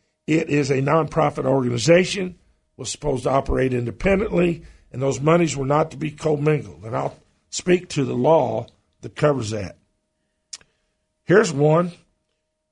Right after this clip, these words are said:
Department of Fish and Wildlife failed to procure construction services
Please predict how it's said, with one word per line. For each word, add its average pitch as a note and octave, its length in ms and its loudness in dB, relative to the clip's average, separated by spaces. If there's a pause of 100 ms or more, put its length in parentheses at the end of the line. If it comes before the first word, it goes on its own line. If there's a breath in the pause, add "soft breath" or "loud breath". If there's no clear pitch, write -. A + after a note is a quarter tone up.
(600)
Department E3+ 300 4
of - 60 -10
Fish E3+ 200 2
and - 80 -4
Wildlife E3+ 340 4
failed F#3+ 380 2
to D#3 120 -2
procure F3 1080 2
construction C#3+ 840 -4
services C#3 720 -4